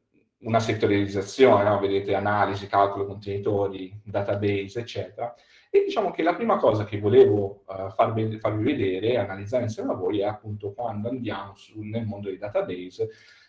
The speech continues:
quello che ci mette a disposizione Microsoft. Microsoft ci mette a di-, Azure ci mette a disposizione un database proprietario chiamato Azure S Q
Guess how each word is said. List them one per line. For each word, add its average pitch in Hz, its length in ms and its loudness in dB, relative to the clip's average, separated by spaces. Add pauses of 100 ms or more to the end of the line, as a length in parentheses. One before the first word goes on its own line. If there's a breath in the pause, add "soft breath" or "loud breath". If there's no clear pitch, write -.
quello - 200 6
che - 100 4
ci - 140 -4
mette - 220 4
a - 40 0
disposizione 98 1120 -4 (680)
Microsoft. 101 840 -4 (920 soft breath)
Microsoft 208 540 4
ci 190 100 0
mette 202 240 4
a - 20 6
di-, 170 200 0
Azure 208 380 4
ci - 100 -4
mette 151 200 0
a - 20 0
disposizione 123 880 0
un 127 140 0
database 120 420 2
proprietario 123 540 2
chiamato 104 560 -2
Azure 98 480 -2
S 98 360 -6
Q - 60 -16